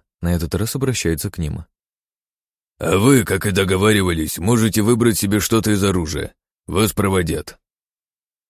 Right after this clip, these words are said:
Сбоку раздаётся чей-то издевательский смешок. По-моему, Руслана. «Ну так-то да, мы получим технику, а не оружие». При этом, судя по их описанию задания,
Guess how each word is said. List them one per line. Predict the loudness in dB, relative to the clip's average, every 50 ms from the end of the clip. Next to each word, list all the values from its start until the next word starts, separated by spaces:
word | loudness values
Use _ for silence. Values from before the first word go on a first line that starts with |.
| _ _ -10
Сбоку | -8 -6 -4 -4 -4 -2 -2
раздаётся | -2 -2 0 2 2 2 2 0 -2 -4 -6
чей-то | -4 -2 -2 -2 -2 -2 -4
издевательский | -4 -2 -2 0 0 0 0 -2 -4 -6 -6 -6 -8 -8
смешок. | -6 -4 -4 -4 -4 -6 -8 -8 -10 -14 -20 _ _ _ _ -4
По-моему, | -2 0 0 0 0 0 -2
Руслана. | -2 -4 -4 -2 -2 -2 -2 -2 -6 -8 -12 _ _ _ _ _ _ _ _ _ _ _ _ _ _ -4
«Ну | -2 0 2 2
так-то | 2 0 -2 -2 -2 -2 0
да, | 2 2 2 4 2 2 0
мы | 0 0 0 0
получим | 0 0 0 2 2 0 0 0 -2 -2 0
технику, | -2 -4 -4 -4 -4 -4 -4 -4 -8 -8 -8 -6
а | -4 -2 0 0 0
не | 0 0 0
оружие». | 0 0 -2 -2 -2 -2 -4 -4 -6 -6 -8 _ _ _ _ _ _ _ _ -4
При | 0 2
этом, | 2 2 2 0 -2
судя | -2 -2 -2 -2 -2
по | -2 -2 -2
их | -2 -2
описанию | -4 -4 -4 -4 -4 -2 -2 -2 -2 -2
задания, | -2 -2 -2 -2 -2 -2 -2 -4 -4 -6